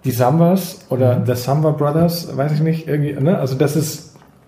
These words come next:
Speaker 1: im Prinzip die Rocket-Internet-Geschichte von vorne bis, bis jetzt erzählt und das ist,
Speaker 2: Mhm.
Speaker 1: finde ich, total beeindruckend,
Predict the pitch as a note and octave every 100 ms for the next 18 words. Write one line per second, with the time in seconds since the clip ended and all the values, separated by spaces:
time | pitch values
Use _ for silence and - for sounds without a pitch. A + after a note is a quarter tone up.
0 | _ - C#3+ D3 F3 C#3 C3+ B2+ C3+ C3+
1 | C3+ C#3 C#3 C3+ D3+ D3+ B2+ A#2 - C3
2 | C#3 A#2+ C3 A#2 C#3 C#3 C3 A#2 B2+ -
3 | - - - B2+ B2 B2+ - A#2 C3 B2
4 | A#2+ B2+ C3 - - - A#2+ A#2 - C#3
5 | C3 B2+ - B2 B2+ C#3 C#3 - C3+ C#3
6 | C3+ C3 C3 B2